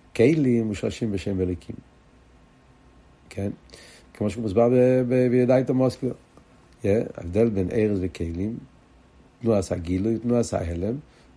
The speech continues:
זה הוויה וליקים. שם הוויה עניוני מידס הרחמים, חסד,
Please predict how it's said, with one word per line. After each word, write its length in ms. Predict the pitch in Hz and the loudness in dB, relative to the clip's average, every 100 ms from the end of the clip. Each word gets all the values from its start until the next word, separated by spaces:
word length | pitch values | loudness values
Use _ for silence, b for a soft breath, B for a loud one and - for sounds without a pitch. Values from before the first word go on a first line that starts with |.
| - | -2
זה 120 | 98 | 0
הוויה 340 | 101 165 165 143 | 2 4 4 4
וליקים. 420 | 147 135 160 165 147 | 0 0 -4 -4 -10
שם 280 | - 117 110 | -2 2 2
הוויה 600 | 98 95 120 117 107 98 - | 2 4 6 6 4 0 0
עניוני 920 | 101 92 107 113 104 98 90 85 80 76 - - - _ _ _ | -2 2 4 4 2 0 0 -2 -6 -8 -14 -20 -20 _ _ _
מידס 260 | 104 101 82 | -4 -2 -2
הרחמים, 680 | 85 87 85 92 98 107 139 - _ - _ - | -4 -4 -6 -6 -6 -4 -8 -14 _ -20 _ -14
חסד, 440 | - 95 - 98 | -6 -6 -4 -8